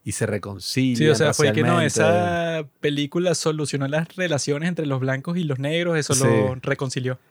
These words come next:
Speaker 1: Es como el Green Book, pero de esa época, de cuando salió Do the Right Thing. Y eso, pues, los bichos siguieron con esa estupidez de los premios así de mejor película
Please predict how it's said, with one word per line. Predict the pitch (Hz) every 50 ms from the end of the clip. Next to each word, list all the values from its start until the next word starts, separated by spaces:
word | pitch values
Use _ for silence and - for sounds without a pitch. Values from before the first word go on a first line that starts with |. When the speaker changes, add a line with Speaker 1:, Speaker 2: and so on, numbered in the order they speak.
| _ _
Speaker 1:
Es | - 120 110
como | - 151 156 165
el | 151 127
Green | 110 120 127 131 135 139
Book, | 147 156 151 147 -
pero | 143 127 113 113 110
de | 110 107
esa | 107 - - 135 135
época, | 135 127 - 139 131 143 151 - _ _ -
de | 117 107
cuando | 107 110 107 104
salió | - - 101 101 98 101
Do | 98 101 117 120
the | 120 123
Right | 127 123 -
Thing. | - 123 127 135 143 - _ _ _ _ _ _ _ _ _ -
Y | 120 123 131
eso, | 135 123 107 104
pues, | 90 113 113 113
los | 110 107
bichos | 107 101 - 131
siguieron | - - 147 127 117 120 143
con | 156 147 120
esa | 113 104 135
estupidez | 131 - 139 - 120 110 107 104 107
de | 120 131
los | 131 113
premios | - - 104 104 101 107 117 131
así | 120 110 - 104 98 98
de | 104 117
mejor | 120 107 104 101 90
película | - 107 110 113 104 - 117 117 117 113 104 98 98